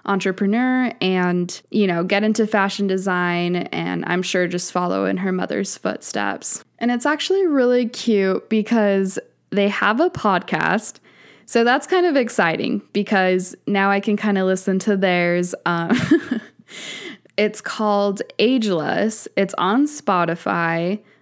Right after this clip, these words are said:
Um, I'm not sure if it's on any other platforms, but I know it's for sure on Spotify. And so it's actually really fun. So her mom and her talk about fashion, health, wellness,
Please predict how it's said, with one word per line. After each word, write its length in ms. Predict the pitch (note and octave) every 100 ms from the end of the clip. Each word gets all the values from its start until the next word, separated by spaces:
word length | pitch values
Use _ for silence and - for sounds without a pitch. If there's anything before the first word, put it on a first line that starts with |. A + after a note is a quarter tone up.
| -
Um, 220 | F#3 F3+ -
I'm 180 | A3+ C4
not 200 | C4+ B3+
sure 140 | C4
if 100 | B3
it's 180 | A#3 A3
on 160 | G3+ F#3+
any 240 | F#3 F#3
other 200 | F3+ F3+
platforms, 640 | F3+ E3+ E3+ - E3+ F3
but 140 | - F#3
I 100 | F3
know 180 | F3+ F3+
it's 160 | -
for 160 | - G3+
sure 240 | - G3
on 200 | F#3 G3
Spotify. 1000 | G#3+ - F#3+ F3 F#3 F#3+ F3+ E3+ E3+ G3 - _ -
And 220 | G#3 G#3
so 220 | G3 G3
it's 240 | G3 G#3+ C4+
actually 400 | D4 - F#4 F#4
really 300 | D4 C4+ C4+
fun. 340 | C4 B3+ A3+
So 400 | G#3+ G3+ G3+ G3 G#3+
her 200 | A3 A3
mom 560 | G#3 G#3 G#3+ G#3 F#3+ - _ -
and 240 | G#3+ A3 A3+
her 460 | - G3+ F#3 F3+
talk 300 | F3+ F#3 G3
about 460 | F#3 F3+ E3 E3+ -
fashion, 720 | - C4 C4+ - C4 B3+ B3+
health, 440 | A#3 G#3 G#3+ G#3+
wellness, 800 | G3+ F#3 F#3+ G3 F#3+ F#3+ F#3+ F#3